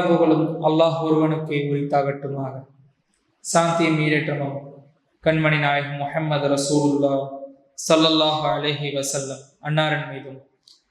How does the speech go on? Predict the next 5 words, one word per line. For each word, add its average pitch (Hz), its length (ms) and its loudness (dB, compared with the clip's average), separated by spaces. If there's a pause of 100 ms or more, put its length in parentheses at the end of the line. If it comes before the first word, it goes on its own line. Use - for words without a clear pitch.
(380)
அன்னாருடைய 156 540 2 (260)
உயர்ந்த 160 300 2 (100)
குடும்பத்தாரின் 147 640 0
மீதும், 135 240 -10 (440)
அவர்களை 151 260 2